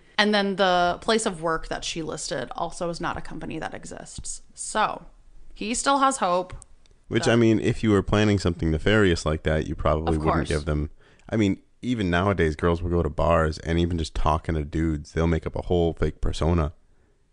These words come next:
Speaker 2: and tell you they do something sp-, like, different and they
Speaker 1: Oh.
Speaker 2: work for someone else and they live
Speaker 1: Oh.
Speaker 2: somewhere else and it's a whole thing.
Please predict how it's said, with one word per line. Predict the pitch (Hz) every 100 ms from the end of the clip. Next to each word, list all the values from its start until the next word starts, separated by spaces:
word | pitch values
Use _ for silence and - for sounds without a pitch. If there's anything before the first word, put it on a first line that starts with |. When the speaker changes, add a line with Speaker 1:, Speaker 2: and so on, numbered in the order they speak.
| -
Speaker 2:
and | 85 78
tell | - 85
you | 82
they | 80 78
do | 80 82
something | 78 82 78 80
sp-, | - - -
like, | 73 73
different | 82 - 78 78 80
and | 76
they | 78
Speaker 1:
Oh. | 76
Speaker 2:
work | 82 76
for | 82
someone | 80 78 76
else | 76 76 76 -
and | 82
they | 82
live | 80 82
Speaker 1:
Oh. |
Speaker 2:
somewhere | 80 78 80 78
else | 78 76 78 -
and | 80
it's | 82 -
a |
whole | 95 90 85
thing. | - 90 82